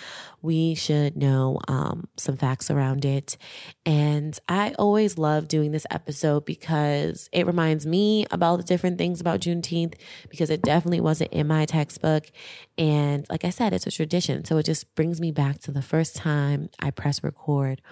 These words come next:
on the podcast. Some of them I was familiar with and are repeats from last year's first episode, like how enslavers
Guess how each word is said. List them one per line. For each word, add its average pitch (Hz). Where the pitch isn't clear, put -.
on 131
the 139
podcast. -
Some 277
of 330
them 285
I 170
was 175
familiar 151
with 170
and -
are 139
repeats 151
from 139
last 131
year's 139
first 143
episode, 156
like 139
how 127
enslavers 135